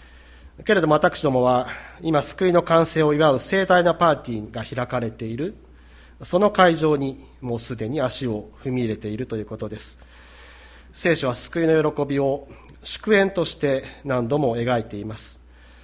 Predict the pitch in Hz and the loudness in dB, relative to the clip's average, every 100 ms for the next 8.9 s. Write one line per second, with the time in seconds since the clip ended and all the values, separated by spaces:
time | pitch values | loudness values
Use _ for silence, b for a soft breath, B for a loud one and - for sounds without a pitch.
0 | b b - - 143 135 143 131 120 117 | b b -2 0 2 0 -2 -4 -8 -10
1 | B B B B B - - 123 135 135 | B B B B B -14 -10 -4 -2 -2
2 | 127 143 143 151 135 135 131 135 120 110 | 0 0 0 -2 -2 -4 -6 -4 -4 -6
3 | 151 - b b b b b b b - | -8 -14 b b b b b b b -20
4 | - - - 143 143 - 123 123 - 160 | -20 -18 -6 -2 -2 -2 -2 -2 2 2
5 | 151 147 139 139 - 143 139 135 135 - | 4 2 2 -2 -2 0 2 0 0 -8
6 | B B B B - 117 143 151 156 160 | B B B B -18 -6 0 0 0 0
7 | 139 113 107 104 110 - 110 135 127 - | -2 -4 -10 -8 -10 -8 -8 -6 -8 -10
8 | - 117 107 101 101 101 - - | -8 -6 -6 -6 -12 -12 -14 -14